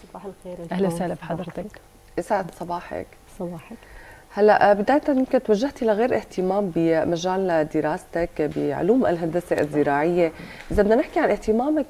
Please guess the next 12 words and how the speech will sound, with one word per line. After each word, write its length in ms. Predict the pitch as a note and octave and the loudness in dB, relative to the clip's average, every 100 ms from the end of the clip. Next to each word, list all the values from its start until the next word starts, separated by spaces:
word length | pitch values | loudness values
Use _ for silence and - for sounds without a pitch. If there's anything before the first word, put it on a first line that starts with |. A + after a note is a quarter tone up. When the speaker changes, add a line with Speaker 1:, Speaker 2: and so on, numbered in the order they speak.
| - | -2
Speaker 3:
بهيدي، 520 | F3 F#3 E3+ E3 D#3 - - - - | -2 -2 2 2 2 -4 -20 -20 -4
آه، 280 | - F3+ - | 2 4 6
المستحضرات، 1040 | F3 F3 - F3 - F3 E3 E3 F#3 - - | 4 0 -4 -6 -2 0 2 2 0 -2 0
آه، 180 | E3 D#3 | 2 2
يعني 340 | E3 D#3+ E3+ F3 | 0 -2 -4 -4
كيف 360 | - D4+ - G#3+ F#3 E3 - - | 0 0 2 2 2 0 -8 -6
بالبداية 840 | - F3 F3 E3 F#3 A#3+ A3+ D#3+ | -4 -2 -2 2 2 4 4 0
يعني 220 | C3+ - | -2 -6
خلقت 300 | - G3+ - | -4 -2 -2
عندك 320 | E3 E3 E3 E3+ | -2 -4 -4 -6
هيدي 280 | D#3+ D3 | 0 2
الفكرة؟ 460 | F#2 C#3+ - - E2+ | 2 -2 -10 -10 -10